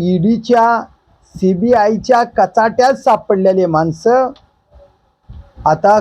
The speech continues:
कर्जमुक्त झाले. निश्चित, निश्चिंत आता झोप घ्यायले. यांना कसल्याही प्रकारची भीती नाही.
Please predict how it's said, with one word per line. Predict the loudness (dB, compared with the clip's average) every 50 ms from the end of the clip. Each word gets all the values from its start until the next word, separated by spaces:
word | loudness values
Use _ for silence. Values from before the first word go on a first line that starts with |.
| 0 0
कर्जमुक्त | 0 0 0 2 0 0 0 0 -2 -2 -2 -4 -4
झाले. | -4 -2 -4 -4 -4 -4 -6 _ _ _ _ _ _ _ _ _ _ _ _ _ _ _ _ _ _ _ _ _ _ _ _ _ _ _ 0
निश्चित, | 2 2 2 0 -2 -2 -2 -2 -2 -4 -14 _ _ _ _ _ _ _ _ _ _ _ -20 _ _ _ _ -20 -20 _ _ -20 -20 _ _ -2
निश्चिंत | 2 2 2 2 0 0 0 2 2 4 2 2 2 2
आता | 2 2 2 2 0 -2
झोप | -2 -2 -4 -2 -2 -2 -2
घ्यायले. | -4 -6 -6 -6 -6 -8 -12 -20 -20 -20 -20 _ _ _ _ _ _ _ _ _ _ _ _ -20 _ _ _ _ _ _ -20 -20 _ _ _ _ _ _ _ _ -20 -20 -16 -14 -10 -2 0
यांना | 0 2 2 2 0 0 -2 0 0
कसल्याही | -2 -2 0 0 0 2 2 2 0
प्रकारची | 0 0 -2 0 2 0 0 0 -2 -4 -4
भीती | -2 -2 -2 -2 -2 -2 0
नाही. | 0 2 2 2 0 0 -2